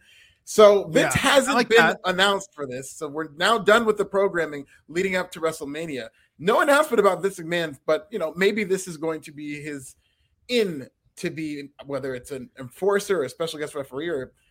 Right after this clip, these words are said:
Speaker 1: uh, maybe he won't be involved at all. But I thought they
Speaker 2: Maybe.
Speaker 1: did a good job with this feud. I thought this overachieved in terms of storyline. Pat McAfee has done a great job.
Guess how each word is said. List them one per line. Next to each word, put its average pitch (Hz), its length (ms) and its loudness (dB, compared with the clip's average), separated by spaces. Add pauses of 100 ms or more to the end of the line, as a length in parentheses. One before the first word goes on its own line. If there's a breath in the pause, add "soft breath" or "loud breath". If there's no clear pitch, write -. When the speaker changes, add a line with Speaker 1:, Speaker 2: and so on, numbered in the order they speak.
(340)
Speaker 1:
uh, 131 220 2
maybe 175 200 -2
he - 20 -2
won't 190 240 -2
be 185 80 -2
involved 165 400 0
at 143 80 -2
all. 143 220 -4
But 110 300 -12
I - 120 0
thought 349 200 6
they 415 120 2 (100)
Speaker 2:
Maybe. 165 140 -6
Speaker 1:
did 285 120 0
a 226 40 4
good 190 180 0
job 185 280 4
with 131 100 -6
this 147 160 -12
feud. 135 280 -14
I 139 80 -8
thought 185 360 -4
this 170 280 -10
overachieved 180 640 -2
in 151 80 -18
terms 160 260 -10
of 139 60 -18
storyline. 156 640 -2 (240 soft breath)
Pat 220 160 6
McAfee 196 280 -4
has 151 120 -4
done 143 120 -2
a 127 40 -8
great 139 280 -6
job. 135 360 -6